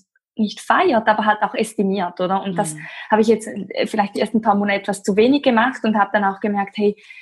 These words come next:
Speaker 1: ich arbeite, ähm, so viel daran, dann muss ich irgendwie auch was davon haben oder, mm, mir auch mal frei gönnen oder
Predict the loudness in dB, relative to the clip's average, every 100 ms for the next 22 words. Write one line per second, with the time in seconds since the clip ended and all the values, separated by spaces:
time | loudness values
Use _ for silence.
0 | -18 -8 -2 2 2 2 0 0 0 -2
1 | -6 -6 -4 -6 -10 -12 -12 2 2 4
2 | 4 4 2 -4 _ _ 0 2 2 0
3 | -2 -4 -6 -4 -4 -6 -10 -12 -16 -6
4 | -2 2 0 2 0 -2 -10 -18 -8 -4
5 | 0 0 2 0 0 0 -2 -2 -4 -6
6 | -20 _ -8 -6 -4 -2 -2 -2 0 0
7 | -2 -2 0 2 2 2 4 2 2 0
8 | -2